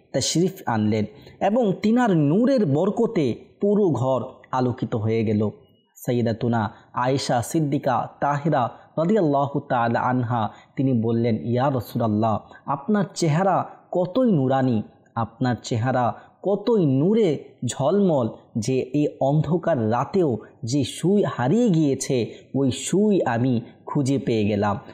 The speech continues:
রাসূলুল্লাহ সাল্লাল্লাহু তাআলা আলাইহি ওয়া আলিহি ওয়াসাল্লাম তখন ইরশাদ করলেন, "ধ্বংস সেই ব্যক্তির জন্য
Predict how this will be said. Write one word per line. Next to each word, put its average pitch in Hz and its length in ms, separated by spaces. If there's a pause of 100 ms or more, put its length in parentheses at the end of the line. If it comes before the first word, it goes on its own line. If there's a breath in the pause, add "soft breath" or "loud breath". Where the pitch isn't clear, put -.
(200 loud breath)
রাসূলুল্লাহ 120 520
সাল্লাল্লাহু 113 640
তাআলা 117 420
আলাইহি 131 540
ওয়া 127 120
আলিহি 143 300
ওয়াসাল্লাম 117 580 (300 loud breath)
তখন 165 280
ইরশাদ 139 360 (140)
করলেন, 113 500 (840)
"ধ্বংস - 380 (400 loud breath)
সেই - 340
ব্যক্তির 160 440
জন্য 117 500